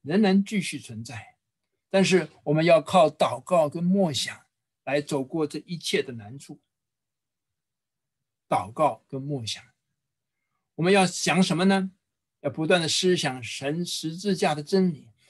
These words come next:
不断的思想耶稣为什么钉在十字架上，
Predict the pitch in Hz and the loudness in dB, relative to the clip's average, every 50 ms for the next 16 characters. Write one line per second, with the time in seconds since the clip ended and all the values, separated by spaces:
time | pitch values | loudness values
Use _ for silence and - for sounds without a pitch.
0 | _ _ _ - 202 196 214 202 202 185 190 - - 208 202 175 165 156 160 214 | _ _ _ -4 -2 2 2 4 4 2 0 -2 -4 -4 -2 0 0 -2 -2 -2
1 | 214 208 214 208 208 190 - - 196 196 196 196 202 208 214 196 185 160 - - | 2 4 6 6 6 4 0 0 0 0 0 0 0 2 4 4 4 2 -2 -6
2 | 147 139 147 147 - 190 165 151 151 151 131 113 - 139 135 147 147 131 - 135 | -8 -8 -8 -6 -4 -2 -2 -2 -4 -6 -8 -8 -12 -14 -16 -20 -20 -18 -16 -14
3 | 117 113 - 113 110 | -14 -14 -16 -18 -20